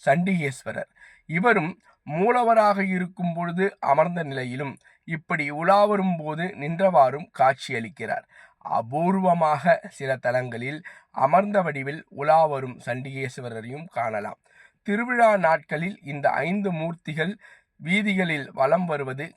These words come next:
கண்கொள்ளா காட்சியாகும். இந்த வரிசையில் சிவபெருமான், அவருடைய ஒரு பகுதியான உமாதேவியார், அவர்களின் குமாரர்களான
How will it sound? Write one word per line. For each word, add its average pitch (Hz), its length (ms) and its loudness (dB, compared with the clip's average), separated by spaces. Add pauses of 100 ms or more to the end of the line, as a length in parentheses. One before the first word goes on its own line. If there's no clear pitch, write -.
கண்கொள்ளா 165 640 4
காட்சியாகும். 117 880 -6 (320)
இந்த 139 260 -6
வரிசையில் 135 640 -8 (180)
சிவபெருமான், 185 800 0 (100)
அவருடைய 147 720 -2 (220)
ஒரு 180 300 -2
பகுதியான 196 640 2
உமாதேவியார், 160 920 0 (280)
அவர்களின் 170 680 2
குமாரர்களான 185 960 2